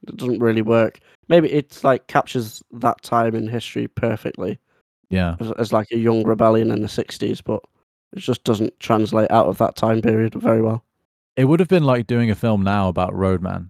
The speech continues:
Speaker 2: you know, like a Roadman.
Speaker 1: <laughs> Yeah, yeah, yeah, yeah. And imagine
Speaker 2: Like
Speaker 1: how cringe that'd be, like, two
Speaker 2: I
Speaker 1: years
Speaker 2: know.
Speaker 1: down the road. Yeah, yeah.
Speaker 2: 'Cause this
Speaker 1: And I
Speaker 2: was
Speaker 1: feel
Speaker 2: what,
Speaker 1: like
Speaker 2: nineteen seventy-nine, and it was about,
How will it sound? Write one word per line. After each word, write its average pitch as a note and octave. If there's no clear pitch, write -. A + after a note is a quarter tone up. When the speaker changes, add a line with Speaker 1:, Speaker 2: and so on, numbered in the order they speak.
Speaker 2:
you G2
know, F#2
like F#2
a F#2+
Roadman. F#2
Speaker 1:
<laughs> E3
Yeah, -
yeah, E3
yeah, C3+
yeah. A#2
And C3+
imagine D3+
Speaker 2:
Like D3
Speaker 1:
how D3+
cringe D3
that'd A2+
be, A2
like, A2
two -
Speaker 2:
I -
Speaker 1:
years C3+
Speaker 2:
know. D3
Speaker 1:
down A2+
the A#2
road. A2+
Yeah, A#2
yeah. A2+
Speaker 2:
'Cause D#3+
this F3+
Speaker 1:
And -
I -
Speaker 2:
was B2+
Speaker 1:
feel D3
Speaker 2:
what, B2
Speaker 1:
like A#2
Speaker 2:
nineteen C3+
seventy-nine, C3+
and B2
it A2+
was G#2+
about, G#2+